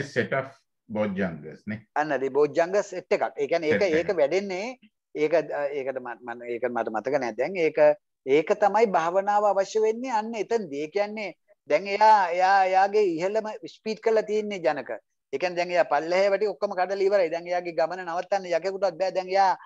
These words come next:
Speaker 2: අනාගාමී. ඔයාලට තේරෙනවද? එයා, එයා, එයා, එයා, ස-,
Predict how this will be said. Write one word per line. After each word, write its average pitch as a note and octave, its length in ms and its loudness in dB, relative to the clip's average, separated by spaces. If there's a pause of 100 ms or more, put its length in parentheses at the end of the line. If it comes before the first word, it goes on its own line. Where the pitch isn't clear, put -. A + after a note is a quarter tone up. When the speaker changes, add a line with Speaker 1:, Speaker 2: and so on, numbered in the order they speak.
(120)
Speaker 2:
අනාගාමී. E3 640 4 (440)
ඔයාලට C3+ 180 -6
තේරෙනවද? F#3+ 380 -2 (1800)
එයා, C#3+ 200 2
එයා, C#3+ 300 0 (140)
එයා, D3 300 0 (160)
එයා, C#3+ 280 -6 (460)
ස-, A#2+ 180 -12